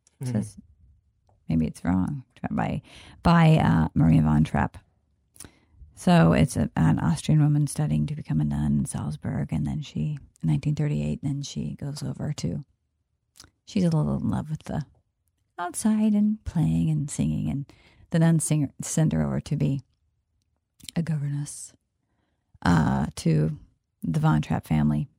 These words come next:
Speaker 1: And the children, um, I kept trying to say, "Gosh, look,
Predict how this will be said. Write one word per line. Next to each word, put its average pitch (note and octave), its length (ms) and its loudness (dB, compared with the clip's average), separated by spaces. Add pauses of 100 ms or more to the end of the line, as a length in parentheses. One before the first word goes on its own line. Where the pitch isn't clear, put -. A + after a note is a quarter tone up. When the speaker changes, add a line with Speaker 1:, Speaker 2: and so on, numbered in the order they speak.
(220)
Speaker 1:
And D2+ 400 0 (920)
the E3+ 100 2
children, E3 580 4 (340)
um, E3 460 4
I D#3+ 100 2
kept - 240 -2
trying D#3 280 2
to D3+ 40 2
say, D#3 240 0
"Gosh, A#3 400 2
look, G#3 420 2